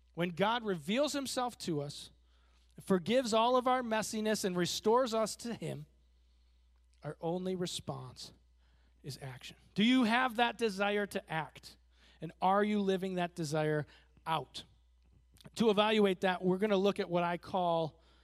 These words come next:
the umbrella of personal ministry. Uh, if you were in my discipleship class last fall, you may remember this concept, but it's also printed on the back of your bulletin, um,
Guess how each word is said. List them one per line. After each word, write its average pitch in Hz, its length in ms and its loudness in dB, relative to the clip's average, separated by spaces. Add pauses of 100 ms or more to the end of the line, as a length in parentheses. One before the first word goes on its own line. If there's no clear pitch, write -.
(340)
the 180 160 2
umbrella 190 480 4
of 180 300 0
personal 190 420 -2
ministry. 160 520 -6 (1120)
Uh, 165 160 0
if 185 140 2
you 214 120 4
were 214 100 6
in 214 80 0
my 202 140 2
discipleship 190 600 0
class 175 360 0
last 165 300 0
fall, 175 200 0
you 185 100 -2
may 180 160 0
remember 170 380 0
this 160 160 -4
concept, 165 560 -8 (180)
but 170 80 -2
it's 170 120 0
also 196 260 0
printed 202 320 0
on 185 100 0
the 175 80 0
back 175 340 -2
of 170 80 -6
your 165 120 0
bulletin, 160 540 -2 (880)
um, 143 180 -8